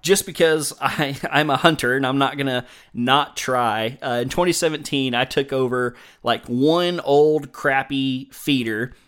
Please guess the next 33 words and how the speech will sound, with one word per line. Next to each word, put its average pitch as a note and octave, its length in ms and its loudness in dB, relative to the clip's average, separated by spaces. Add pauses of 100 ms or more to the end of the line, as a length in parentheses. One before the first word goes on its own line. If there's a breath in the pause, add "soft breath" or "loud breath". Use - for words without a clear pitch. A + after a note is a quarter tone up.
(220 soft breath)
and, A#2+ 600 -4 (120)
um, A2+ 680 -2
I C3 100 -6
think D3+ 180 -4
I C#3 80 0
had A2+ 220 -2
one C#3 260 -2
camera A#2+ 680 -4 (140)
back A#2 320 -4
there, A2 340 -6 (460 soft breath)
and C3 320 -2
I C3 80 0
think, - 420 -4
like, D3+ 480 -8
pretty C#4+ 140 2
much A#3 260 0
the D3+ 160 0
entire D#3+ 380 2
year, B2+ 420 -2
and D#3 140 0
I F3+ 80 4
even F#3 200 2
moved C#3 420 2
the A#2 60 -12
feeder. A#2+ 320 -6
Like, A2 140 -4
I C3 40 2
wasn't D#3 240 4
getting A#2+ 240 -4
any D3 240 -4
pictures C3+ 420 -4
on B2+ 220 0
it. A#2+ 100 -8